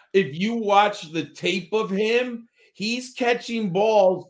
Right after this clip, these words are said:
twenty yards down the field, ha-, outside the hash marks. He's, like, really, really good. I think he might be a better pass catcher than he is an actual running back in, you know, first and ten.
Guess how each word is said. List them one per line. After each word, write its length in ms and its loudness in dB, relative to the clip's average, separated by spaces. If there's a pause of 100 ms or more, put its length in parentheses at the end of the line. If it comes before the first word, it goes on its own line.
twenty 280 -2
yards 420 4
down 280 0
the 80 -6
field, 460 -2
ha-, 340 -4
outside 680 0
the 100 -2
hash 460 -4
marks. 460 -8 (240)
He's, 320 0
like, 240 6 (320)
really, 520 0
really 440 -4
good. 300 2 (260)
I 240 4
think 380 -2
he 140 -4
might 380 0
be 160 -2
a 60 2
better 380 0
pass 360 -4
catcher 600 -6 (340)
than 160 4
he 140 0
is 180 0
an 80 2
actual 480 0
running 360 0
back 380 0
in, 320 -4
you 120 -6
know, 280 0
first 320 2
and 160 -6
ten. 400 -4